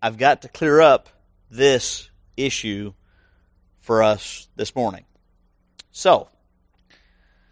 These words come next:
verse seventeen, Jesus says, "It's not flesh and blood. It's not your tremendous intellect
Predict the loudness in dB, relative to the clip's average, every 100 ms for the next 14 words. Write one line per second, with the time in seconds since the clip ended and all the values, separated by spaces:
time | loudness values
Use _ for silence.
0 | _ _ _ _ _ _ _ _ _ _
1 | 2 4 4 4 4 2 -4 -2 0 0
2 | 0 -2 0 4 4 4 -2 -2 2 4
3 | 2 -2 -6 4 4 4 -4 -4 4 6
4 | 6 2 -6 0 2 2 0 0 0 -2
5 | 0 0 -2 -2 -4 -4 0 2 4 2
6 | -2 -18 -18